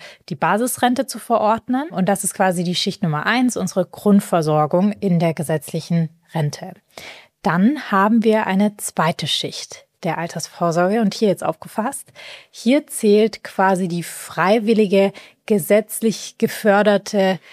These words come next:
Altersvorsorge dazu. Was ist das? Klassischerweise die betriebliche Altersvorsorge. Das Besondere an der zweiten Schicht unserer Altersvorsorge ist, dass ich eben die Möglichkeit habe, von meinem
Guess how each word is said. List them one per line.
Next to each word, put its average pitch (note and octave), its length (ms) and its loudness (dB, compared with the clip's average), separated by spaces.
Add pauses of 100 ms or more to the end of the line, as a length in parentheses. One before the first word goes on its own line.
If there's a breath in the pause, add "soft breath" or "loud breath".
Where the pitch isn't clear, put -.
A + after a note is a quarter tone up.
(140 loud breath)
Altersvorsorge D#3 880 -2
dazu. C#3+ 420 -8 (320)
Was F#3 180 0
ist - 240 -4
das? C#4 320 0 (200)
Klassischerweise F3 760 -2
die D#3+ 120 -4
betriebliche A3+ 680 -2
Altersvorsorge. F#3+ 1080 -2
Das A3+ 200 0
Besondere F#3 520 2
an F3+ 180 -2
der F3+ 180 -4
zweiten A#3 440 -2
Schicht - 400 -6
unserer F3+ 380 -2
Altersvorsorge F3 800 -4
ist, - 400 -6
dass G#3+ 220 -2
ich A#3+ 100 -12
eben G3 360 -4
die F3+ 80 -2
Möglichkeit - 420 -8
habe, E3+ 80 -4
von F#3 240 -4
meinem E3 240 -2